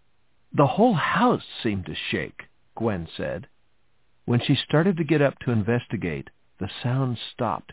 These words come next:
instantly. As soon as she was back in bed, they began again. The two women debated whether they should wake up Ed Christensen,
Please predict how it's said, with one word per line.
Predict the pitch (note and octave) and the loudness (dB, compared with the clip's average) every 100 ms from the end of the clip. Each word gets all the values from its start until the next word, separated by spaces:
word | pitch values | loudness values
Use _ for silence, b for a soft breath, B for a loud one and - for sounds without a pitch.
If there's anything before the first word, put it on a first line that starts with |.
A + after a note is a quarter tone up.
| - | -2
instantly. | B2+ G#2 - - - - - _ _ _ _ _ _ _ _ - | 0 0 -4 -10 -10 -16 -18 _ _ _ _ _ _ _ _ -6
As | F#2+ - | -2 4
soon | D#3+ | 6
as | D#3+ | 6
she | - | 4
was | C#3+ A2 | 2 4
back | B2+ B2+ - | 4 4 2
in | B2 | 0
bed, | A2 D3 A#2 A#2+ | 2 2 2 0
they | G#2 | 0
began | G#2 A2 B2 C3+ | 0 0 0 0
again. | C3+ B2+ C3+ F2 F#2 - _ _ _ _ _ _ _ | 0 0 -2 -6 -12 -20 _ _ _ _ _ _ _
The | G#2+ - | -6 2
two | G3+ | 2
women | F#3+ F3+ E3 A2+ | 4 4 4 2
debated | G#2 D3 E3 B2+ G2+ | 0 2 2 2 0
whether | B2 B2+ | 0 0
they | A#2+ A2+ | 0 -2
should | - G#2+ | -2 0
wake | B2+ D3 | 0 2
up | D#3 C#3+ - | 2 2 0
Ed | B2 B2 | -2 -2
Christensen, | - F#2 - - - - | -6 -6 -8 -12 -10 -14